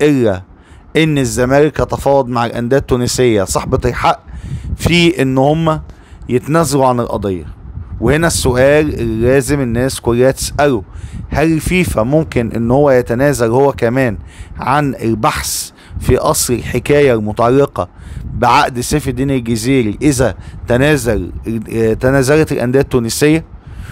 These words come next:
هل ده بقى من حق الفيفا إنه ياخد القرار ده بعد ما بدأ يبان إرهاصات أو شكوك متعلقة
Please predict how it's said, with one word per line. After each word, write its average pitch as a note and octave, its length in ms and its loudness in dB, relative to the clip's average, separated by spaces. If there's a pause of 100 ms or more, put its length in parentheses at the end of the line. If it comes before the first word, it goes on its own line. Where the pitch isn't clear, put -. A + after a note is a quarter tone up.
(160)
هل C#3+ 280 0
ده D3+ 180 4
بقى C#3 260 0
من B2 160 -4
حق - 280 -4 (840)
الفيفا A#2+ 600 2
إنه A#2 160 0
ياخد C#3 280 0
القرار B2 440 0
ده C3 240 0 (680)
بعد C#3 420 2
ما A#2 180 0
بدأ D3+ 280 2
يبان B2 640 2 (120)
إرهاصات B2 720 0
أو A#2 200 0
شكوك C#3 600 2 (400)
متعلقة B2 800 2